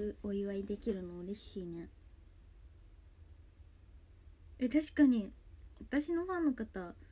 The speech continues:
年齢層低いかも。うん。バランス良い気がする。うん。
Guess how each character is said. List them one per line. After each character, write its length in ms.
年 260
齢 220
層 180
低 320
い 80
か 120
も。 80
う 40
ん。 380
バ 100
ラ 120
ン 60
ス 180
良 120
い 80
気 160
が 120
す 180
る。 160
う 40
ん。 440